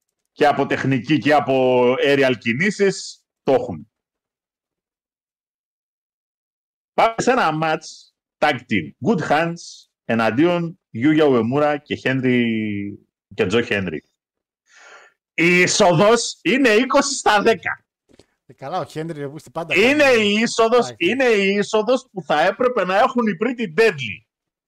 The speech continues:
Speaker 1: Και δεν τολμάτε να τους τη δώσετε. Δεν τολμάτε. Δεν έχετε τα κάκαλα.
Speaker 2: <laughs>
Speaker 1: Και ξέρεις
Speaker 2: Α.
Speaker 1: πολύ καλά τι λέω.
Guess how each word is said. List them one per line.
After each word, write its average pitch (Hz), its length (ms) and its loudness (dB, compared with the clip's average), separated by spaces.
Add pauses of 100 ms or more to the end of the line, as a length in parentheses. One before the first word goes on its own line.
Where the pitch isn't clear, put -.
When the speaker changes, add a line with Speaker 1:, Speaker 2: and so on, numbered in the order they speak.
(100)
Speaker 1:
Και 151 240 4
δεν 233 360 2
τολμάτε 214 760 2
να 180 200 0
τους 170 180 -6
τη 165 120 2
δώσετε. 143 600 -4 (1080)
Δεν 143 200 -2
τολμάτε. 196 800 2 (220)
Δεν 208 280 2
έχετε 220 380 0
τα 175 160 -2
κάκαλα. 131 600 -2
Speaker 2:
<laughs> 160 120 -8 (3000)
Speaker 1:
Και 123 120 -8
ξέρεις 220 300 2
Speaker 2:
Α. 269 60 -8
Speaker 1:
πολύ 247 300 0
καλά 254 360 2
τι 214 220 0
λέω. 143 460 0